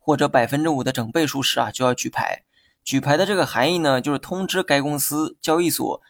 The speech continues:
以及证券监督管理机构，我持有了该公司超过百分之五的股份。那么咱们呢，举个例子哈，你作为投资人打算买入某公司的股票，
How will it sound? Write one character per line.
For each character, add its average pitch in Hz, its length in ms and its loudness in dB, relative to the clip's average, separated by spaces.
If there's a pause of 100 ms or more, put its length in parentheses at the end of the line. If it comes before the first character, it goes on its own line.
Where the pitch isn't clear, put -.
(160)
以 127 140 -2
及 151 160 0
证 165 180 0
券 143 180 0
监 151 220 -2
督 160 100 2
管 143 160 2
理 139 80 0
机 139 160 -4
构， 135 300 2 (220)
我 127 200 4
持 156 200 0
有 156 100 2
了 127 100 2
该 139 200 4
公 143 160 -2
司 139 200 -2
超 131 200 -4
过 127 160 0
百 110 180 0
分 127 180 -2
之 143 60 -4
五 117 140 -4
的 120 100 -4
股 113 160 -12
份。 113 320 -2 (380)
那 123 80 -8
么 123 100 -2
咱 120 140 0
们 151 160 0
呢， 135 180 4
举 131 160 -6
个 135 100 0
例 170 160 0
子 123 120 -2
哈， 127 260 -2 (300)
你 139 200 2
作 185 140 2
为 180 100 2
投 160 220 -2
资 165 100 0
人 147 220 2
打 117 160 -4
算 143 160 2
买 113 180 2
入 135 240 0
某 123 200 2
公 156 200 -2
司 151 120 -2
的 151 100 2
股 - 140 -10
票， - 360 4